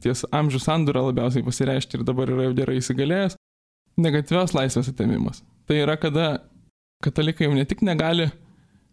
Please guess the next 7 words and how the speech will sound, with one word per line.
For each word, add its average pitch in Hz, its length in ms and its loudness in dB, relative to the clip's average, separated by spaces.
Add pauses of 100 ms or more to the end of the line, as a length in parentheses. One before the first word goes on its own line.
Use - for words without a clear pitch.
(180)
kištis 170 360 0
į 143 100 2
valstybės 143 480 0
valdymą, 208 400 2 (260)
argumentuodami 147 760 2
savo 127 300 0
į-, 120 180 0